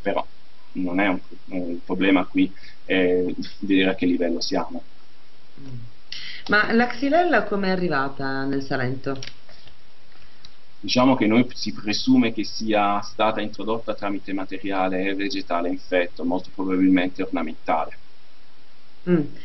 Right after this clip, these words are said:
Speaker 2: È possibile la sua trasmissione anche attraverso i semi?
Speaker 1: Attualme-, s-, sono in corso studi,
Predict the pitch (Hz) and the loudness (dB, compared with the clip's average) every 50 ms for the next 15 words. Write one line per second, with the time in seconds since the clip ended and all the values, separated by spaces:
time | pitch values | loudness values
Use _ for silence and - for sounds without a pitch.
0 | - - - - - - 208 208 214 202 208 - 220 220 - 311 320 254 233 196 | -6 -6 -6 -4 -2 2 2 4 4 4 4 4 2 2 2 0 2 4 6 6
1 | 180 175 175 180 - 185 180 180 175 175 170 180 180 180 - - 214 208 190 175 | 6 6 4 2 2 0 2 2 2 2 4 2 2 2 0 0 2 2 4 4
2 | 175 180 185 - 175 165 - 175 170 170 175 175 - - 170 160 156 - 214 202 | 4 4 4 2 0 0 2 2 4 4 4 2 2 2 2 2 2 4 2 2
3 | 175 151 151 160 180 180 180 - - - - - - - - - - - - - | 4 4 2 0 0 -2 -2 -4 -6 -6 -6 -6 -6 -6 -6 -6 -6 -6 -6 -6
4 | - - - 107 - - 107 104 - - - - - - - - - 123 117 113 | -6 -6 -6 -4 0 0 2 2 2 0 -2 -4 -4 -4 -4 -2 2 4 6 6
5 | 117 113 - 107 107 - - 110 110 - - 120 117 120 120 110 104 | 6 4 4 2 2 2 -2 -2 -4 -4 -2 0 0 0 0 0 -2